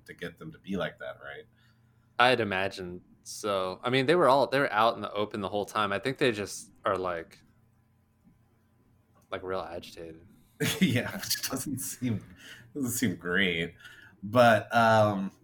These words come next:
Speaker 1: but that's cool. I mean, I would, I, the way you make it sound though, like, it's like a,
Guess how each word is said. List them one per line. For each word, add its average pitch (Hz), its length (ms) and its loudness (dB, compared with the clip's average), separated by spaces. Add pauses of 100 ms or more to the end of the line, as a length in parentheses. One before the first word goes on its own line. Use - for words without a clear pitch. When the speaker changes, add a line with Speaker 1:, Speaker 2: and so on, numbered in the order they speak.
(140)
Speaker 1:
but 131 140 -4
that's 202 240 6
cool. 131 460 4
I 160 240 6
mean, 170 180 2
I 165 180 6
would, 196 260 8
I, 143 280 8 (240)
the 160 80 6
way 180 140 10
you 180 160 8
make 156 180 8
it 127 100 2
sound 107 360 6
though, 101 160 6
like, 104 160 4
it's 92 160 -10
like 107 100 0
a, 87 160 -2